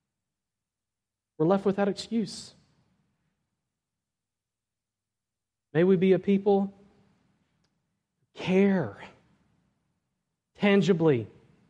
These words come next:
legally, for all of God's people, but who do so not in our own strength, but in obedience to His Word.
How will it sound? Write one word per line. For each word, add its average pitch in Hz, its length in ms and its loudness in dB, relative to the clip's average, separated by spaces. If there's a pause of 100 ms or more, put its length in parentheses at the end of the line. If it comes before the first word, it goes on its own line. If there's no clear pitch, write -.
(300)
legally, 175 640 4 (1300)
for 180 240 -2
all 202 280 4
of 185 80 2
God's 190 280 -2
people, 196 500 -2 (2500)
but 151 100 -6
who 165 120 2
do 185 200 0
so 196 220 2
not 180 220 2
in 185 100 2
our 170 140 2
own 156 120 0
strength, 120 360 -6 (2500)
but 135 100 -2
in 151 100 4
obedience 143 540 -2
to - 80 -6
His 123 140 -4
Word. 131 360 -6